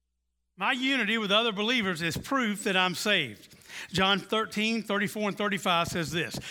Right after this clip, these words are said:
Jesus is talking, and he says, "I'm giving you a new commandment. You must love each other. You must love each other in the same way that I have loved you.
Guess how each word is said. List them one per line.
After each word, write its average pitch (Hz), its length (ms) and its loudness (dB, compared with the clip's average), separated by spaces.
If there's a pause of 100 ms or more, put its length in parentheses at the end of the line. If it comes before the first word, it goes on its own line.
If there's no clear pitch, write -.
(120)
Jesus 175 360 -2
is 196 120 -6
talking, 185 480 0 (200)
and 156 160 -2
he 170 120 -2
says, 170 480 0 (260)
"I'm 175 160 2
giving 254 380 0
you 240 200 2
a 190 60 2
new 208 260 2
commandment. 190 720 0 (320)
You 185 140 0
must 180 260 0
love 196 300 0
each 214 180 -4
other. 160 380 0 (160)
You 196 100 0
must 175 240 0
love 196 260 2
each 202 280 0
other 196 260 2
in 185 220 0
the 165 100 0
same 226 640 2
way 196 320 4
that 170 180 0
I 180 220 4
have 185 180 2
loved 165 380 0
you. 160 340 -2